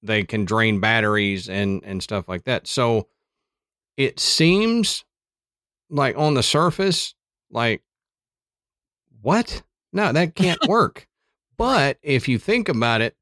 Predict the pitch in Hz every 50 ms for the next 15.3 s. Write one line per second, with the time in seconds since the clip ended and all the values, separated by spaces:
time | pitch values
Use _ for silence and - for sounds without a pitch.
0 | _ _ _ _ _ _ _ _ _ _ _ _ _ _ _ _ _ _ - 110
1 | 104 - _ _ _ - 127 127 - - - - 160 170 202 208 170 160 170 170
2 | 135 127 143 156 160 - - 170 160 143 131 127 135 151 170 180 180 170 165 160
3 | 147 127 - - - - _ _ _ _ _ _ _ _ 117 110 123 110 123 139
4 | 170 208 175 - - 98 87 104 - - - _ _ _ _ _ _ _ _ -
5 | - 143 131 131 131 127 120 120 120 80 87 101 120 127 135 135 131 123 110 127
6 | 190 220 180 120 98 87 - - 104 - - 85 90 - - _ _ _ _ _
7 | _ _ _ _ _ _ _ _ _ _ _ _ - 185 156 160 156 139 135 139
8 | - _ _ _ _ _ _ _ _ _ _ _ - 139 131 123 98 104 143 185
9 | 190 - - - 160 147 117 - - - 254 277 240 170 139 135 127 113 117 139
10 | 135 131 113 - _ _ _ _ _ _ _ - 131 135 135 127 - - 196 202
11 | 170 143 165 165 160 156 - - - - 165 147 110 110 113 160 214 196 107 107
12 | - - _ _ - 127 127 123 120 117 120 120 131 147 156 143 117 135 143 131
13 | 120 113 120 151 208 208 147 117 107 110 104 101 101 98 - - - - - _
14 | _ _ _ _ _ - 156 170 160 139 - - - 185 190 180 165 143 123 104
15 | 113 120 123 113 -